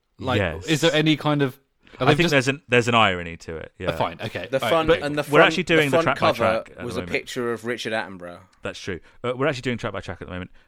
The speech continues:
Speaker 2: Uh,
Speaker 1: Sorry.
Speaker 2: Empty Souls.
Speaker 1: Yep.
Speaker 3: Good song,
Speaker 2: Which
Speaker 3: that.
Speaker 2: was a
Speaker 3: That was a good
Speaker 2: single.
Speaker 3: one.
Speaker 1: That
Speaker 2: Uh,
Speaker 1: was on. Yep,
Speaker 3: yeah.
Speaker 1: that was a song, wasn't it?
Speaker 2: Followed
Speaker 1: Yeah.
Speaker 2: by Your Love Alone Is Not Enough, which,
Speaker 1: Yeah,
Speaker 2: as
Speaker 1: off
Speaker 2: far as
Speaker 1: of
Speaker 2: I'm concerned, was not just a single, but was the first single from Zone Away the Tigers.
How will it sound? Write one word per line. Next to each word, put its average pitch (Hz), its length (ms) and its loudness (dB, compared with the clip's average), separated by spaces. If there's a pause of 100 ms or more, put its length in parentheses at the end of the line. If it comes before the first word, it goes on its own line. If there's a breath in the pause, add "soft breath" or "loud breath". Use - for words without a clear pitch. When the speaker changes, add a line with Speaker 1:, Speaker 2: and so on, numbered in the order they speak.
(140)
Speaker 2:
Uh, 104 360 0
Speaker 1:
Sorry. - 120 -16 (480)
Speaker 2:
Empty 113 260 -2
Souls. 90 640 -8 (840)
Speaker 1:
Yep. - 120 -8 (680)
Speaker 3:
Good 104 120 -14
song, 117 180 -8
Speaker 2:
Which 101 160 -6
Speaker 3:
that. - 40 -12
Speaker 2:
was 101 140 -4
a 107 40 -4
Speaker 3:
That 104 40 -6
was - 20 -10
a - 40 -8
good 120 60 -2
Speaker 2:
single. 87 200 -6
Speaker 3:
one. 82 100 -18 (320 soft breath)
Speaker 1:
That 139 120 2
Speaker 2:
Uh, - 20 2
Speaker 1:
was 131 140 0
on. 123 120 0
Yep, 120 180 -2
Speaker 3:
yeah. - 60 -12
Speaker 1:
that 120 100 -4
was 104 100 -6
a 104 40 -6
song, 107 220 -8
wasn't 104 220 -12
it? - 20 -6
Speaker 2:
Followed 147 280 2
Speaker 1:
Yeah. - 40 -16
Speaker 2:
by 113 180 4
Your 113 340 -2
Love 107 160 0
Alone 107 260 0
Is 95 100 -8
Not 104 140 -8
Enough, 95 560 -8 (180)
which, 107 220 -10
Speaker 1:
Yeah, 101 140 -4
Speaker 2:
as 95 60 -2
Speaker 1:
off 107 60 -2
Speaker 2:
far 147 140 6
as 127 80 4
Speaker 1:
of 135 60 2
Speaker 2:
I'm 135 60 0
concerned, 104 400 -6
was 110 160 -6
not 143 200 -2
just 147 180 -6
a 135 60 -8
single, 98 260 -10
but 107 160 -12
was 104 140 -12
the 117 80 -12
first 120 280 -6
single 113 200 -8
from 107 120 -8
Zone 110 140 -8
Away 104 100 -10
the 98 80 -16
Tigers. 98 460 -10